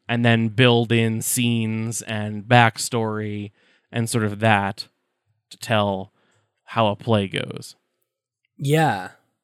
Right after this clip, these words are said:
Speaker 2: That's interesting. I'm, I'm into this idea of kind of looking non-linearly at time.
Speaker 1: Mm-hmm.
Speaker 2: Uh, needless to say, there's a bunch of games that do that.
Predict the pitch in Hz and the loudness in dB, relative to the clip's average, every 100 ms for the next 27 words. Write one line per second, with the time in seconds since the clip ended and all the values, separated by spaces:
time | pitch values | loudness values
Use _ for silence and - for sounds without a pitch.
0 | _ _ _ _ 220 214 180 170 127 113 | _ _ _ _ -4 -2 0 2 2 0
1 | - 170 - 196 185 185 - 233 - - | -4 -4 2 4 4 2 0 0 -2 -4
2 | - 202 135 131 120 117 143 123 120 123 | 0 2 4 4 4 2 0 0 -2 -6
3 | 117 117 123 143 120 120 117 110 110 110 | -8 -4 0 0 0 0 2 0 0 -4
4 | 113 113 113 113 104 - 110 107 147 143 | -4 -4 -2 -2 -4 -4 -4 -2 -4 0
5 | 151 147 - _ _ _ 131 113 87 160 | 0 0 -6 _ _ _ 2 2 4 4
6 | 160 147 - 123 123 110 - - _ 135 | 6 4 4 4 6 2 0 -6 _ -2
7 | 127 117 131 123 113 117 113 107 107 107 | 0 0 0 0 2 0 0 -2 -2 -2
8 | 107 - | -2 -4